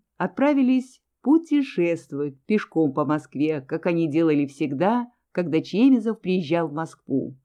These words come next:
Оба они были хорошие ходаки и, фланируя таким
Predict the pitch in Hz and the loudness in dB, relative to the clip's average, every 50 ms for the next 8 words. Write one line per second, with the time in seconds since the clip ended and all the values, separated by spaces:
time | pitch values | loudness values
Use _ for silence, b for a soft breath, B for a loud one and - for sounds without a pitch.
0 | _ - 190 233 269 247 254 254 240 240 233 190 214 220 208 208 202 196 180 - | _ 0 2 2 4 4 4 4 4 4 4 2 2 2 2 2 2 2 0 -2
1 | - _ _ - - 180 175 170 160 190 247 339 392 349 - - 285 269 254 - | -6 _ _ -6 -2 0 2 2 2 0 -2 -2 -2 -4 -2 0 0 0 2 2
2 | 214 208 180 202 202 196 - - 139 131 - 131 131 - - _ - - 302 339 | -2 0 0 0 -2 -2 -4 -2 -2 -2 -2 -2 -6 -8 -12 _ -2 2 2 2
3 | 330 - - 180 175 175 190 233 277 277 247 208 185 - - 165 165 - 208 220 | 2 2 0 0 0 2 4 4 4 4 4 2 2 2 0 -2 -2 -2 -2 -2
4 | 226 208 175 | -2 -4 -6